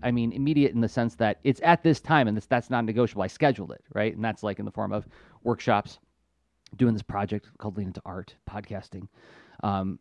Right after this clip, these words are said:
and things like meetings for the organizations that I work for. Uh, and then there's, like,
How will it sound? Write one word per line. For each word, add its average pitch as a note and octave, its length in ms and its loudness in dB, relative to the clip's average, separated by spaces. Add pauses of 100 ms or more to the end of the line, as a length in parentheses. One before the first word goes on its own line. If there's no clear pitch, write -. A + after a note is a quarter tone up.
and G2 500 -4 (480)
things G#2 260 2
like F#2 300 -4
meetings G2+ 540 -2
for F#2+ 440 -4 (260)
the G#2 60 -4
organizations F2 720 -8
that E2+ 140 -10
I E2+ 40 -12
work E2 260 -14
for. E2+ 400 -6 (520)
Uh, F#2+ 120 2
and D#3+ 100 2
then A#3 180 6
there's, F#3+ 300 6
like, C#3 160 4